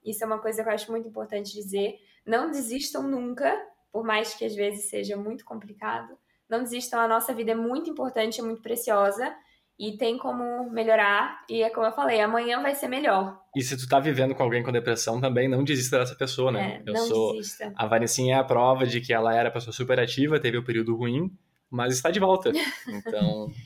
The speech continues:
Speaker 2: dá pra melhorar.
Speaker 1: Um dia depois do outro. O dia de hoje, que foi horrível, ele vai acabar,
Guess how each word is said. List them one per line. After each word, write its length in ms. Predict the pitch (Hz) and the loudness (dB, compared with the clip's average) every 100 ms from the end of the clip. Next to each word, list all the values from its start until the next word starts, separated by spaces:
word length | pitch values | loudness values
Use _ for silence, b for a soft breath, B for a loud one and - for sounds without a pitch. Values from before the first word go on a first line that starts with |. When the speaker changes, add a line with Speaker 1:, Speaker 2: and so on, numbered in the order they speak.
| - | -4
Speaker 2:
dá 80 | 113 | -2
pra 120 | 117 | 0
melhorar. 240 | 120 117 | 2 4
Speaker 1:
Um 20 | |
dia 220 | 113 285 294 | 2 -2 -2
depois 340 | 302 285 294 | 0 0 0
do 100 | 277 | 2
outro. 540 | 240 208 - 190 190 - | 2 2 0 -10 -10 -4
O 140 | 208 | -4
dia 240 | 202 240 | -2 -4
de 140 | 233 240 | -2 4
hoje, 340 | 233 254 254 | 4 4 -2
que 140 | 269 - | -10 -4
foi 160 | 233 | 2
horrível, 560 | 220 226 254 285 226 208 | 2 2 -2 -2 0 0
ele 160 | 220 | 0
vai 160 | 214 220 | 2 2
acabar, 600 | 226 233 226 202 208 330 | 4 2 2 2 2 -2